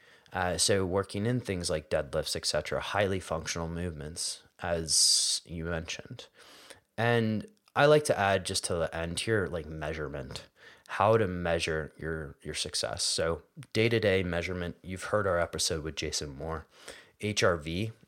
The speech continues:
is a great thing to measure the health of your nervous system. And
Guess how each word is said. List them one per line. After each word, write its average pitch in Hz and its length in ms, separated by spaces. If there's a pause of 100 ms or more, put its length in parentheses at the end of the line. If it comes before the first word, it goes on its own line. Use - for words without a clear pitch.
(120)
is 90 180
a 80 80
great 82 500
thing 110 460
to - 120
measure 85 300
the 80 120
health 80 200
of 80 140
your 80 100
nervous 80 360
system. 139 420 (680)
And 101 360